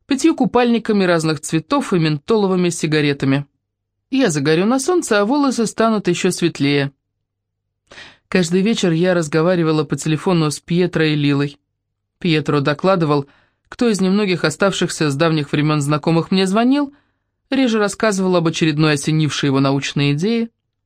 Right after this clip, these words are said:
Набрав номер Лилы, я сразу передавала трубку Дженнаро. Он нехотя делился с ней важными, с его точки зрения, событиями дня и желал спокойной ночи.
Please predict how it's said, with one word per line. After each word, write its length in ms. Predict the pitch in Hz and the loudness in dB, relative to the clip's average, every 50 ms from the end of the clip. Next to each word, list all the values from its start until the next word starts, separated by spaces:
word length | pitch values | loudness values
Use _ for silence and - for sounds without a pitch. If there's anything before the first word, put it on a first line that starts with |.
| _ _ _ _ _ _ _ - | _ _ _ _ _ _ _ -2
Набрав 480 | 180 196 208 202 254 262 240 - - - | 0 2 2 2 2 2 0 -2 -6 -4
номер 380 | - 208 220 220 214 208 202 202 | -2 0 0 2 2 0 0 0
Лилы, 520 | 208 214 233 240 240 226 214 208 208 202 - _ - - - | 0 0 0 0 2 2 2 0 0 -2 -6 _ -12 -6 -4
я 420 | 175 175 190 190 185 180 180 180 | -2 0 2 2 2 2 0 0
сразу 380 | 180 - 196 202 190 175 180 165 | 0 0 0 0 0 0 -2 -2
передавала 540 | - 180 170 156 151 165 165 170 170 170 165 | 0 0 0 0 2 2 2 2 2 0 0
трубку 340 | - 180 170 - - 180 | 0 -2 -2 0 -2 -2
Дженнаро. 560 | 160 151 160 170 160 151 139 139 143 139 143 - _ _ _ _ _ _ _ _ _ _ - | -2 0 0 0 2 2 2 0 0 -2 -4 -10 _ _ _ _ _ _ _ _ _ _ -2
Он 200 | 359 349 302 277 | 0 2 4 4
нехотя 400 | 285 294 269 - 254 - 233 214 | 4 2 2 -2 -2 -2 0 -2
делился 400 | 180 196 208 233 240 226 - 185 | 0 0 0 0 0 0 -2 -4
с 120 | - - | -4 -2
ней 260 | 185 180 175 175 170 | 0 0 2 0 0
важными, 520 | 165 165 208 220 220 196 190 202 190 185 180 | 0 0 2 2 2 2 0 0 0 0 0
с 120 | - - | -2 -2
его 140 | 175 160 151 | -2 0 0
точки 320 | 135 151 143 - - - | 0 -2 -4 -4 -4 -4
зрения, 540 | 151 147 165 165 175 170 160 156 151 147 147 | -2 0 0 0 2 2 0 0 0 -2 -4
событиями 600 | 143 - 156 147 143 160 147 - 190 185 202 220 | -4 -4 -4 -2 -2 -2 -2 -2 0 0 0 0
дня 420 | 214 226 277 330 339 330 302 262 240 | -2 0 0 2 2 2 2 2 0
и 200 | 233 233 226 196 | 0 0 0 0
желал 260 | 175 185 185 190 185 | 0 2 2 0 0
спокойной 460 | 190 - 175 - - 175 170 170 160 | 0 -2 -2 0 0 0 2 2 2
ночи. 340 | 147 131 127 127 - 135 | 0 -2 -2 -4 -6 -8